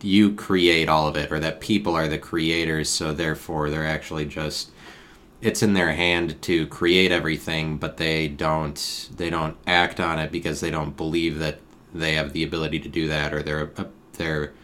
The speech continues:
own ability to create things, or,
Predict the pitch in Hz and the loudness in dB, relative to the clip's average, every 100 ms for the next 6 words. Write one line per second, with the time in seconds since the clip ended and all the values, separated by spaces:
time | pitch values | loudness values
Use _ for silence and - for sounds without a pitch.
0 | - - - - - - - 85 87 82 | -20 -20 -20 -20 -20 -20 -8 0 2 2
1 | 78 73 82 80 78 78 - 85 85 82 | 0 0 -2 0 -2 -4 0 2 4 2
2 | - 82 78 78 - - 80 78 76 71 | -2 -4 -4 -6 -8 -6 -4 -2 -2 -4